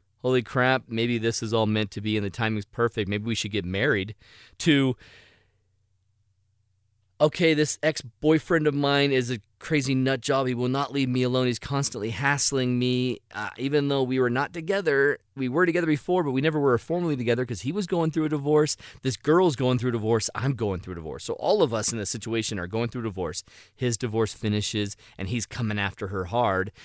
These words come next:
and she's really rejected him because it was a toxic relationship. And so our one week into this relationship, it's already being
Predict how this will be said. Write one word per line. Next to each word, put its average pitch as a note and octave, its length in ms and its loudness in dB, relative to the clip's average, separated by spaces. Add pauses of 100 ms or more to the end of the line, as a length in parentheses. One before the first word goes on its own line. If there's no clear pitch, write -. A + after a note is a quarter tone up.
(160)
and G2+ 100 -6
she's B2 300 0
really C3+ 360 0
rejected B2 520 0
him A2 160 2
because G#2+ 220 -4
it A2 60 -4
was G2 100 -6
a G2+ 60 -8
toxic - 480 -4
relationship. G#2+ 640 -2 (260)
And - 80 -4
so C#3 340 4
our D3 360 6 (180)
one C#3+ 360 2
week D3 280 2
into D3 220 0
this B2 200 0
relationship, A#2 760 0
it's G#2+ 140 -4
already A#2+ 380 6
being G2+ 400 -2